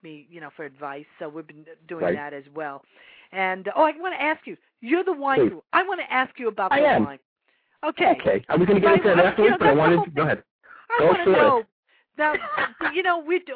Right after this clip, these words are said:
Speaker 1: we, we talk about that. Franciscan wine was, is a great wine that I had.
Speaker 2: Yes, yes, yes, yes. Okay, so wait, I wanted to tell you that, by the way, oh, this is a wine show, everyone, so you can call in about that, too.
Speaker 1: Yes.
Speaker 2: <laughs> Okay, so now we'll talk about wine, 'cause I had to do that little disclaimer.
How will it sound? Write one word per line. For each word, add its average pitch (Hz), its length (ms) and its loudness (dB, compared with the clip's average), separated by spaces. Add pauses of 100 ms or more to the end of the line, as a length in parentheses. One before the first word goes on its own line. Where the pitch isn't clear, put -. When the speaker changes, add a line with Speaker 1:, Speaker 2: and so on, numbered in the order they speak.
Speaker 1:
we, 330 280 -6 (160)
we 285 100 -12
talk 339 240 -6
about 277 140 -10
that. 240 160 -4 (100)
Franciscan 311 640 -8
wine 254 300 -8
was, 226 100 -10 (120)
is 196 120 -14
a 196 60 -10
great 190 360 -10
wine 170 340 -14
that 180 100 -12
I 170 100 -4
had. 120 220 0
Speaker 2:
Yes, 101 320 4 (120)
yes, 95 200 2 (120)
yes, 78 200 2 (120)
yes. - 160 -10 (460)
Okay, 113 420 0
so 165 60 0
wait, 135 180 6
I 127 80 4
wanted 165 300 4
to 135 80 4
tell 131 200 2
you 127 120 6
that, 120 180 0
by 131 160 4
the 127 100 6
way, 127 300 6 (160)
oh, 170 100 6
this 190 200 4
is 190 100 6
a 185 100 6
wine 180 300 4
show, 165 160 4
everyone, 139 540 2 (260)
so 156 80 4
you 151 160 4
can 156 140 0
call 170 240 4
in 160 100 4
about 139 280 2
that, 143 240 0
too. 127 300 4 (420)
Speaker 1:
Yes. 196 200 -4 (320)
Speaker 2:
<laughs> 208 240 -2 (320)
Okay, 226 240 2
so 180 60 2
now 190 160 4
we'll 170 80 4
talk 147 200 -4
about 135 180 0
wine, - 160 0
'cause 165 140 -4
I 170 60 2
had 170 120 2
to 156 80 2
do 147 140 4
that 120 100 4
little 127 160 4
disclaimer. 107 520 0